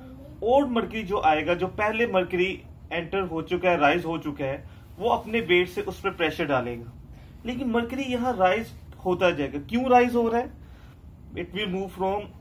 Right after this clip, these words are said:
higher pressure to lower pressure। एक वक्त आएगा मर्करी एक level पे रुक जाएगा, और वो पता कहाँ रुकेगा? जब इस मर्करी का pressure इस बाहर वाली एयर के pressure के equal हो जाएगा।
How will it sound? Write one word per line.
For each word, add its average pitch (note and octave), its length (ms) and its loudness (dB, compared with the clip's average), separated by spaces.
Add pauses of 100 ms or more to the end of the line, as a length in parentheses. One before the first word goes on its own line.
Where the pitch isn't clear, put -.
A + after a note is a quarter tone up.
(140)
higher E3+ 320 6
pressure E3+ 380 0
to F3 160 0
lower D3 300 2
pressure। - 1080 -14
एक C4+ 220 0
वक्त G#3 380 0
आएगा A#3 280 0
मर्करी G3 540 -2
एक G#3 240 -8
level E3 380 2
पे F#3+ 180 2
रुक F3 220 0
जाएगा, C3+ 360 0 (1400)
और F#3+ 120 6
वो G#3+ 140 8
पता G#3 240 4
कहाँ B3 220 4
रुकेगा? D3 460 0 (760)
जब F3+ 240 -2 (140)
इस A3+ 180 -4
मर्करी E3+ 480 2
का D#3+ 160 4
pressure D#3 680 -2 (520)
इस G3+ 220 -4 (220)
बाहर D#3+ 300 6
वाली D#3+ 420 4
एयर E3+ 180 4
के F3 140 -2
pressure D3+ 380 -4
के E3+ 160 -8 (160)
equal E3+ 300 -2
हो B2+ 120 -6
जाएगा। A#2+ 320 -12